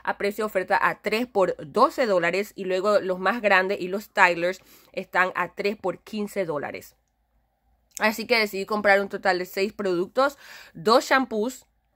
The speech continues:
dos air spray y dos de estos sculpting gel.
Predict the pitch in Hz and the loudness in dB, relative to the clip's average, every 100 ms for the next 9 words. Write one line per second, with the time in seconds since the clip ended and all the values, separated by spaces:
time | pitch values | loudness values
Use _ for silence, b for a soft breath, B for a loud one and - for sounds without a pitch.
0 | _ _ _ 175 156 220 277 - - 214 | _ _ _ -10 0 2 2 0 0 2
1 | 214 214 - - - 202 190 208 294 _ | 2 0 -16 -20 -4 2 2 2 -2 _
2 | _ 190 175 180 190 202 - 180 170 175 | _ -14 -2 2 2 0 -6 -6 -4 -4
3 | - 196 180 175 - 170 170 175 160 147 | -4 -2 -2 -2 -4 -4 -2 -6 -2 0
4 | 175 | 0